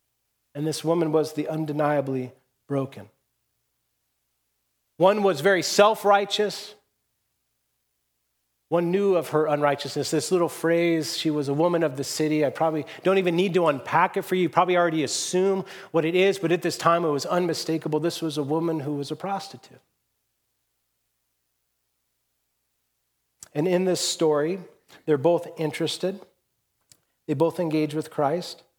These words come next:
but one is very self-dependent and the other is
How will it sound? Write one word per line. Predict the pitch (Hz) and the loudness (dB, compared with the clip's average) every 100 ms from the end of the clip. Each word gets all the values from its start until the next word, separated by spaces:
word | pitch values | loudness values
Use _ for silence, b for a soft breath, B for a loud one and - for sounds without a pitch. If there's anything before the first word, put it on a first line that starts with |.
| _ _ _ _ | _ _ _ _
but | 160 | -2
one | 160 170 196 | 2 2 2
is | 180 | -2
very | 143 165 | -2 -2
self-dependent | 143 - 170 170 175 - 131 139 175 _ _ _ _ _ _ _ _ _ _ _ _ _ _ | -2 -2 -2 -2 -8 -6 -6 -6 -10 _ _ _ _ _ _ _ _ _ _ _ _ _ _
and | 143 | -6
the | 156 | -2
other | 170 151 147 | -2 -2 -4
is | 135 | -6